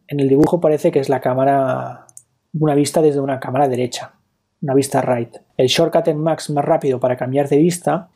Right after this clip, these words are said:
funciona con la vista left, porque directamente para la vista right no hay un shortcut,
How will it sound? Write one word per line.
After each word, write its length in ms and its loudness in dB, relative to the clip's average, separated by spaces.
funciona 420 0
con 140 -2
la 80 2
vista 240 -2
left, 380 -2
porque 640 -4
directamente 640 -2
para 180 0
la 80 2
vista 260 0
right 220 0
no 60 -6
hay 80 -4
un 80 -6
shortcut, 380 -6